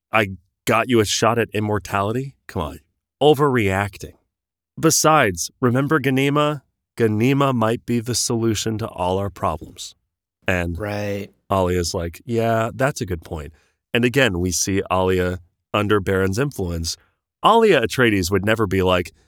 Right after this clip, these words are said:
Speaker 1: "Yo, you right, you've totally distracted me." <laughs> She's just going along with his suggestions now so quickly. It's tragic. And this is while she's also basically resisting him.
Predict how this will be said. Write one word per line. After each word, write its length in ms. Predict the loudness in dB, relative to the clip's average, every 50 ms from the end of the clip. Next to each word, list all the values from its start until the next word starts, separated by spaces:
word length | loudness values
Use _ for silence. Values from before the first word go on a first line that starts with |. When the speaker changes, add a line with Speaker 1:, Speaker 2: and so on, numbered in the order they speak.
| _ _ _ _ 2
Speaker 1:
"Yo, 240 | 4 4 4 4 2 -2 _ -6
you 240 | 0 2 4 4 4
right, 340 | 4 2 2 2 0 -2 -6 _ _
you've 200 | -2 -2 -2 -2
totally 380 | 0 2 2 4 4 4 2 2
distracted 580 | 0 -2 0 2 2 2 2 2 -2 -4 -2
me." 120 | -2 -2 -2 -2 -2 0
<laughs> 100 | -2 -2 -2 -4 -14 -20 -20 -20 -20 _ _ _ _ _ -6
She's 320 | 0 2 2 2 2 0
just 380 | 2 2 2 2 2 -2 -8 -14 _ _ _ _ _ _ _ _ _ _ _ _ _ -2
going 360 | 4 4 6 6 4 4 2
along 380 | 2 2 4 4 4 2 2 0
with 180 | 0 -2 -2 -4 -2
his 460 | 0 2 2 2 0 -2 -4 -6 -8 _
suggestions 840 | -10 -8 -6 -6 -2 0 0 0 0 0 -4 -4 -4 -4 -4 -4 -4
now 240 | -4 -6 -6 -6 -8
so 340 | -6 -6 -2 0 2 2 0
quickly. 580 | -2 -6 -8 -8 -8 -8 -10 -10 -10 -10 -12 -16 _ _ _ _ _ _ _ _ _ _ _ _ _
It's 420 | -2 -2 -2 -2 -2 -4 -4 -6 -6 _ _ _ _ _ -8
tragic. 540 | -4 -2 -2 -2 -2 -6 -8 -12 -18 -20 _ _ _
And 120 | -2 0 2
this 160 | 2 2 2
is 220 | 2 0 0 -4 -10 _ _ _ _ _ _ _ _ -12
while 520 | -6 0 2 4 4 4 4 2 0 0
she's 320 | -2 -2 -2 -2 -2 -4 -6 -2 _
also 420 | 2 2 2 2 0 0 0 0 -2 _ -20 -6 -2
basically 420 | 0 0 0 0 -2 -2 -2 -2
resisting 500 | -2 -4 -4 -2 -2 -2 -2 -4 -6 -6
him. 300 | -8 -12 -16 -18 -20 -20